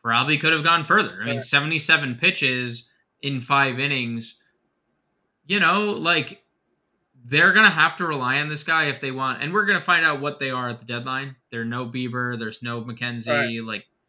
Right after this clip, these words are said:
Speaker 1: Quantrill's not pitching. Like, we don't know what they're gonna do. I, I'd assume they're more on the selling side because Minnesota's kinda been winning a lot and, and taking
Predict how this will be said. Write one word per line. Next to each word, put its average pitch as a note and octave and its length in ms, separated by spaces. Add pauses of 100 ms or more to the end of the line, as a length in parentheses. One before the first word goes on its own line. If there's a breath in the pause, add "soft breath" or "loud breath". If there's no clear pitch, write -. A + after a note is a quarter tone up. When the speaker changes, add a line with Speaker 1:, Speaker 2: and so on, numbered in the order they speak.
(200)
Speaker 1:
Quantrill's B2 580
not A#2 280
pitching. B2 460
Like, A2+ 180
we B2+ 120
don't D#3+ 160
know D3 120
what B2+ 320
they're B2+ 220
gonna A#2 240
do. A2+ 300
I, G2+ 120 (120)
I'd C3 160
assume D3+ 600
they're C3+ 180
more B2+ 240
on B2 140
the A#2 80
selling C3 420
side D3 420
because A#2+ 240
Minnesota's A#2+ 640
kinda A2 540 (600)
been C3+ 200
winning C3+ 320
a D3+ 60
lot D#3 400
and, A#2+ 320
and A#2+ 160
taking A#2+ 520